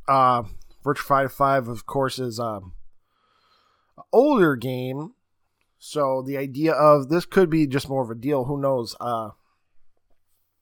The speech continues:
I mean, there ain't no wrong with fighting games. I know that they were running that free v-, final round, so, I mean, we'll see how this goes. I'm gonna,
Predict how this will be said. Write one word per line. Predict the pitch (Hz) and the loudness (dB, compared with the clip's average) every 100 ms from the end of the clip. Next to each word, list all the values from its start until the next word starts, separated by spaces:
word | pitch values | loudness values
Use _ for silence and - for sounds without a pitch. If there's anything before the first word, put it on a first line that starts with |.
| _ _ _ _ _ _ _ _ _ | _ _ _ _ _ _ _ _ _
I | |
mean, | 135 135 135 127 117 _ | -10 -8 -8 -10 -14 _
there | 123 147 | 0 0
ain't | 160 | 2
no | 160 156 | 2 4
wrong | 147 147 | 4 4
with | 143 | 2
fighting | 143 139 139 | 0 0 -2
games. | 139 143 139 - - _ _ _ - - | -4 -4 -6 -8 -16 _ _ _ -20 -14
I | 127 | -8
know | 135 139 139 | -2 0 2
that | 135 123 | 0 0
they | 139 | 0
were | 135 131 127 | 0 0 -2
running | 127 131 135 | -2 -2 -2
that | 131 113 | -6 -8
free | - 143 139 | -6 -2 0
v-, | 127 110 117 | -2 -6 -8
final | - 143 139 | 0 0 2
round, | 123 123 131 131 | 0 -2 -2 -6
so, | - 117 117 - - - | -6 -6 -6 -10 -16 -8
I | |
mean, | 143 131 120 113 - - - | -4 -4 -6 -10 -14 -14 -6
we'll | 170 | -6
see | - | -2
how | 196 165 | 2 2
this | 160 131 | 2 -2
goes. | 143 143 | -2 0
I'm | 147 | -2
gonna, | 202 147 | 0 -2